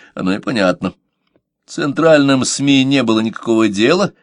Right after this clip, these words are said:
не то что до заштатного городишки. В общем-то, им не было дела и до миллионного Шантарска. О провинциальных городах столичные сми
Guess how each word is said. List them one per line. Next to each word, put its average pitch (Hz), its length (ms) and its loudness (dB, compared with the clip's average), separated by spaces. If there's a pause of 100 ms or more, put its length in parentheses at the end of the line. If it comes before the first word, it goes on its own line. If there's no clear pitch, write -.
(440)
не 82 100 -12
то 95 100 -6
что 104 260 -6
до 104 140 -4
заштатного 110 720 -2
городишки. 117 640 -2 (320)
В 101 120 -6
общем-то, 110 440 -4
им 110 360 -6
не 104 120 -4
было 101 220 -2
дела 101 160 0
и 101 120 4
до 98 220 0
миллионного 110 600 0
Шантарска. - 640 -6 (760)
О 85 140 -2
провинциальных 143 920 0
городах 135 580 0
столичные 104 800 -4
сми 101 380 -4